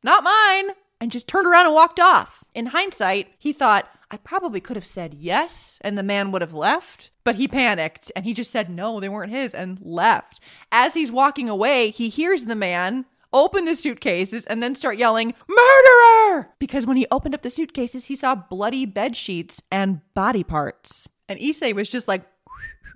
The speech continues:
and, like, walks home. So he gets home to his apartment and for the next two days continued to eat horrible, disgusting meals made from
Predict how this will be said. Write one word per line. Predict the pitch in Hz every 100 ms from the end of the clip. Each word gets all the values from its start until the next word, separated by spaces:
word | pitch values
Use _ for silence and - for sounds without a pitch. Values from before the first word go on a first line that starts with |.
| 1077 1077 1077 1077 1077 1047 1047 1047 1047 1047 1017
and, | 214
like, | 185 190
walks | 185 196 269 -
home. | 302 480 330 143 156
So | - 277
he |
gets | 208 302 -
home | 370 381
to |
his | 349
apartment | 370 294 294 233 294
and | 254 262
for |
the | 233
next | 240 294 -
two | - 302 320
days | 208 196 202 208 -
continued | 240 196 233 226 233 196
to | - 220 -
eat | 180 175 - - _ _ _
horrible, | - 294 254 233
disgusting | 226 - 185 185 185 180
meals | 160 160 156 160 151 - _ _ _ -
made | 175 165
from | 160 180 160 160